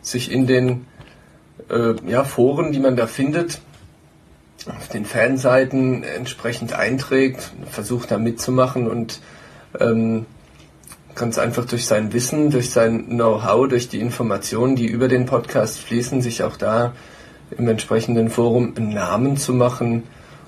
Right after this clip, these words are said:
und dann entsprechend so auf den eigenen Podcast, äh, immer ein bisschen hinzuweisen und hinzulenken. Ähm,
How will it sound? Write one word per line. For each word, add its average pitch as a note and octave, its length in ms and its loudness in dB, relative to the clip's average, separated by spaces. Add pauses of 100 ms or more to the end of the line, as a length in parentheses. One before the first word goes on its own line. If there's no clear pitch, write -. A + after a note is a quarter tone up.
(100)
und G2+ 160 -6
dann G#2 140 0
entsprechend A2+ 560 0
so A2 180 4
auf G#2+ 160 2
den G2+ 160 -2
eigenen A2+ 500 0
Podcast, - 800 -2
äh, - 40 -6
immer A2+ 340 -2
ein G#2+ 160 -2
bisschen A2+ 400 -2
hinzuweisen A2+ 840 2
und A2 100 -2
hinzulenken. A2 880 -4 (1200)
Ähm, G#2 380 -2